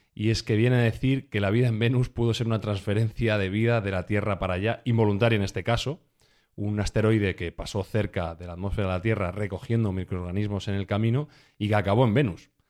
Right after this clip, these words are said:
Y de este modo ha llevado, ha hecho una panespermia inversa, en lugar de de fuera a la Tierra, de la Tierra hacia afuera, en la cual, eh, esta vida que estamos viendo podría tener origen en nuestro, en nuestro propio planeta. Yo quiero no creerlo porque me parecería muy triste no cumplir con el principio de mediocridad, don-,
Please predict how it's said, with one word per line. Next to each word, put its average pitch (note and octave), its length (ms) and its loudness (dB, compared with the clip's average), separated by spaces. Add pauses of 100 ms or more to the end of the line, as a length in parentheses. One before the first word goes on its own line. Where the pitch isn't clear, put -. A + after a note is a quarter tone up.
(280)
Y G2+ 140 -4
de A2 80 4
este A#2+ 180 2
modo C3+ 400 6
ha A#2+ 80 2
llevado, A#2 480 4
ha G#2+ 60 0
hecho A2+ 160 -2
una A2+ 220 2
panespermia A#2 560 2
inversa, B2+ 600 2
en G2 140 -8
lugar F#2+ 260 -2
de A#2+ 60 2
de A2 100 2
fuera B2 220 2
a A#2+ 40 4
la A2+ 120 2
Tierra, C3+ 260 2
de B2+ 80 2
la G2+ 120 0
Tierra A#2+ 220 0
hacia G2 180 -4
afuera, B2+ 400 -2 (500)
en F#2+ 220 -4
la F2+ 120 -2
cual, A2 480 2
eh, F2+ 160 -6
esta G#2+ 200 -4
vida A2 200 4
que G#2+ 60 0
estamos A2 300 0
viendo A#2+ 260 2
podría G2+ 260 2
tener A2 180 0
origen A2 320 -2
en A2 100 -2
nuestro, F2+ 420 -8
en F#2+ 60 -12
nuestro F2+ 200 -10
propio G#2+ 200 0
planeta. A2 380 -8 (420)
Yo A2 720 2
quiero B2 220 4
no B2+ 120 6
creerlo C3+ 480 6
porque G#2 260 2
me G2 120 2
parecería G#2+ 840 2
muy A2+ 180 2
triste A#2+ 320 0
no G2+ 120 -2
cumplir G#2+ 300 0
con G#2+ 140 0
el G2+ 120 0
principio G#2 480 -2
de G2 100 0
mediocridad, G2+ 640 0
don-, F2+ 280 -12